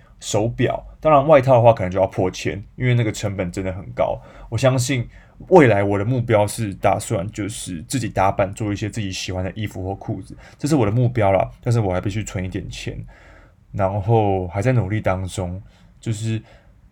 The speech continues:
我觉得创业真的不容易啦，像我一样就是靠两千块创业的男子应该也不多，这是我一个奇迹的故事啦。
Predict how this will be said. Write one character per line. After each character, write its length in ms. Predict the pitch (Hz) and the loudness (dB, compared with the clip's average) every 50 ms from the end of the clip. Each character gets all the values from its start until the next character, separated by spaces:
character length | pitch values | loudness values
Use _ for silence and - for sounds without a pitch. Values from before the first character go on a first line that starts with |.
| - - - | -20 -12 -4
我 180 | - 131 120 | 0 2 2
觉 140 | 123 135 143 | 4 4 4
得 180 | 151 147 123 123 - - - - - - - - - - | 4 4 2 0 -6 -14 -20 -20 -20 -20 -20 -20 -12 -6
创 320 | - - 170 151 131 123 | 0 2 4 4 6 6
业 220 | 123 131 123 107 | 4 4 4 4
真 140 | 90 113 110 | 2 2 0
的 80 | 107 101 | 0 0
不 160 | - - 110 | 0 0 0
容 260 | 101 92 85 87 92 | 0 0 -2 -4 -4
易 140 | 98 95 - | -6 -6 -6
啦， 200 | 71 - - - - - - - | -6 -6 -6 -8 -10 -16 -14 -4
像 240 | - - 151 123 107 | 2 4 4 4 4
我 100 | 95 92 | 2 0
一 140 | 92 92 98 | -2 0 2
样 280 | 107 107 98 90 - - - - - - - - - | 2 2 2 0 -4 -12 -18 -20 -20 -20 -20 -20 -8
就 120 | - 117 | -6 -4
是 60 | 110 | -4
靠 160 | - - 120 107 | 4 6 6 6
两 180 | 95 85 87 | 6 4 0
千 220 | - - 101 95 92 | -2 -6 -6 -4 0
块 160 | 113 98 90 | 0 0 0
创 240 | - - 104 92 92 | 2 0 -2 -2 -2
业 100 | 92 87 | -2 -2
的 60 | 87 | -2
男 260 | 87 85 82 87 87 | -2 -2 -4 -4 -6
子 240 | - - - 67 62 - | -10 -12 -14 -14 -12 -12
应 100 | 101 98 | -10 -8
该 120 | 98 95 | -6 -4
也 100 | 95 85 | -4 -6
不 140 | - - 98 | -6 -8 -10
多， 260 | 90 - 98 90 92 | -8 -6 -4 -4 0
这 80 | 110 123 | 0 2
是 80 | 131 151 | 2 4
我 120 | 123 101 | 2 2
一 40 | 95 | 2
个 80 | 101 | -2
奇 300 | 95 - - - - 104 | -4 -6 -8 -8 -8 -8
迹 180 | - - 120 117 | -8 -6 -4 -2
的 100 | 107 98 | -2 -2
故 220 | - 117 104 92 | -2 -4 -4 -6
事 240 | 92 - - 107 101 | -6 -10 -10 -8 -6
啦。 200 | 76 71 69 - | -4 -6 -6 -6